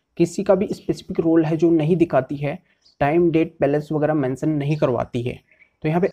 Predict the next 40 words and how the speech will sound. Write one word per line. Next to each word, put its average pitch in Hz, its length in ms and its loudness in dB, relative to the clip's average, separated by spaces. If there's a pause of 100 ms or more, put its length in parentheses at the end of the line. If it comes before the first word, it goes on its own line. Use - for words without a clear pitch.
तो - 100 -4
ऐसा 180 280 0
ही 247 60 0
एक 240 100 -6
मामला 175 300 2
माननीय 175 240 0
सुप्रीम 185 340 -2
कोर्ट 170 180 -2
के 175 80 -4
सामने 147 320 -4
आता 139 320 -4
है। 151 120 -4
माननीय 156 220 -6
सुप्रीम 185 340 -6
कोर्ट 175 200 -4
के 180 80 -2
द्वारा 156 220 0
मामले 143 320 -4
को 160 120 -2
गहराई 135 300 -4
से 147 140 -6
देखा 139 260 -4
जाता 139 260 -4
है, 139 100 -4
ये 156 180 -4
पाया 131 280 -2
जाता 127 260 -4
है 139 80 -6
कि 160 100 -4
पत्नी 143 380 -4
ने 165 60 -2
इस 170 200 -8
केस 143 240 -6
के 160 100 -6
अंदर 156 140 -4
जो 147 160 -4
भी 156 140 0
आरोप 151 360 -4
लगाए 127 320 0
हैं 151 240 -6